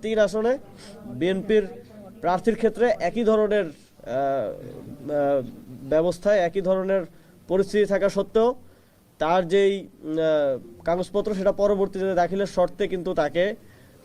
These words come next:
আহ, মনোনয়নপত্র বৈধ বলে, বলে বিবেচিত হয়েছে। তো এবং, আহ, সিলেট জেলার যেই ডিসি ছিলেন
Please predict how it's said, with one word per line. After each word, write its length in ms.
আহ, 400
মনোনয়নপত্র 640
বৈধ 320
বলে, 460
বলে 180
বিবেচিত 400
হয়েছে। 360
তো 80
এবং, 340
আহ, 380
সিলেট 300
জেলার 300
যেই 240
ডিসি 300
ছিলেন 320